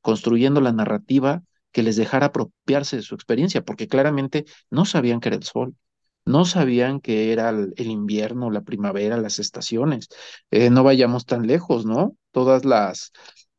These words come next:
todas las, las narrativas de, de,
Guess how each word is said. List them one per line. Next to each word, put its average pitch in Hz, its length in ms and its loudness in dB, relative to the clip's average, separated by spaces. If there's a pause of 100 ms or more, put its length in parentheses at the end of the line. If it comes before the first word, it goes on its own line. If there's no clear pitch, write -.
(160)
todas 135 260 6
las, 123 200 4 (140)
las 117 220 0
narrativas 120 800 0 (360)
de, 104 720 6
de, 104 640 4